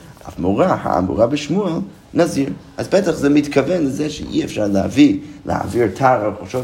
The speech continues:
אי אפשר לא להסתפר, ולכן ברור שהוא היה נזיר. אבל המשנה אומרת, "אמר רבי יוסי, והלא אין מורא אלא של בשר ודם". רגע, מורא זה לא מתכוון, הכוונה היא לא ל-, אה, אה,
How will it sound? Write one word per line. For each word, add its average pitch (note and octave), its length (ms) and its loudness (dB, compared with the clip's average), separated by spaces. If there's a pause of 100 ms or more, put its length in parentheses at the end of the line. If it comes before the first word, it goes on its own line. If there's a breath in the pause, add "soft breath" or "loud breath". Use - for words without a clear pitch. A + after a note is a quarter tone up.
אי C#3 80 4
אפשר A2+ 200 -4
לא G2+ 200 0
להסתפר, F3 420 -2
ולכן C#3+ 240 -2
ברור C3+ 180 0
שהוא A2+ 160 -2
היה A2+ 140 2
נזיר. G2+ 300 -4 (640 loud breath)
אבל - 140 0 (180)
המשנה F2+ 640 -2
אומרת, A#2 380 0
"אמר C3+ 140 2
רבי A2+ 160 2
יוסי, G#2+ 420 0 (380 loud breath)
והלא G#2 600 4
אין C3+ 280 4
מורא B2+ 400 2
אלא B2+ 260 2
של G#2 180 -2
בשר A2 400 2
ודם". A#2+ 440 0
רגע, G2+ 200 -6
מורא G2+ 380 -4
זה - 120 -6
לא - 80 -4
מתכוון, A2+ 540 -4
הכוונה G#2+ 380 -4
היא D3+ 200 0
לא B2+ 320 2 (300 loud breath)
ל-, G#2+ 80 0
אה, A2 40 4 (260)
אה, E2+ 440 -2